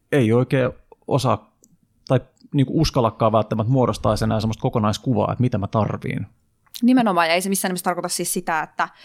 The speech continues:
Speaker 2: että siellä asiakkaan päässä se markkinointipäättäjä ei tajuaisi,
Speaker 1: Mm.
Speaker 2: mutta joka puolella niin kuin tavallaan se informaatiotulva on niin valtava, että mistä mä näistä nyt sit valitsen sen parhaan, ja
Speaker 1: Kyllä.
Speaker 2: tästäkin nyt puhutaan, ja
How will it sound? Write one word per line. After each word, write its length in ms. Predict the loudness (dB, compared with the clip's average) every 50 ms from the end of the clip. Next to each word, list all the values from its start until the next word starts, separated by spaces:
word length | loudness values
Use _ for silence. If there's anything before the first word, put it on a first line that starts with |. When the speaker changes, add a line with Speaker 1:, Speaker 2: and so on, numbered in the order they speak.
| -20 -20 -20 -20 -20 -18 _
Speaker 2:
että 180 | -6 -6 -4 -2
siellä 220 | -2 0 0 2
asiakkaan 640 | 0 0 0 0 -2 -4 -4 _ 0 0 0 0 0
päässä 280 | -2 -2 -2 -2 -4
se 80 | -6 -2
markkinointipäättäjä 1040 | -2 -2 -2 -2 -6 -6 -6 -4 -6 -6 -6 -2 -2 -2 -4 -4 _ -6 -4 -4 -4 -4
ei 160 | -4 -6 -6 -4 -2
tajuaisi, 720 | -2 -2 -2 -2 -6 -6 -4 -4 -4 -2 -2 -2 -2 -2 -6 _ _ _ 0
Speaker 1:
Mm. 120 | 2 2
Speaker 2:
mutta 240 | 2 0 -2 -4 -4 -8 _ -20 -20 -20 -20 -20 -20 _ _ _ _ -8 -4
joka 340 | -2 0 2 2 0 0 -2
puolella 340 | 0 2 2 2 2 2 0
niin 100 | 0 0
kuin 80 | 2
tavallaan 520 | 2 4 4 2 2 2 0 0 0 -2 -4 -4
se 280 | -2 0 0 0 -2 -6 -12 -6
informaatiotulva 1080 | 0 2 2 2 2 2 4 6 6 6 4 2 0 -2 0 2 2 2 4 4 2 2
on 120 | 2 2
niin 160 | 0 0 2
valtava, 560 | 4 4 4 4 2 0 -2 0 0 0 0 -2 -4 _ -12
että 140 | -4 0
mistä 260 | 0 0 0 0 -2 -2
mä 100 | 0 2
näistä 320 | 2 0 0 -2 -4 -6
nyt 120 | -6 -4
sit 200 | -4 -6 -6 -2
valitsen 420 | 0 0 0 0 -4 -4 -6 -6 -4
sen 160 | -6 -6 -4
parhaan, 440 | -2 -2 -2 -2 -2 -4 -4 -4 -4
ja 80 | -2
Speaker 1:
Kyllä. 120 | 0 0 0
Speaker 2:
tästäkin 260 | 2 0 0 -2 -4
nyt 160 | -8 -10 -8 _
puhutaan, 520 | -8 -6 -6 -6 -4 -2 -2 -2 -2 -2
ja 120 | -4 -6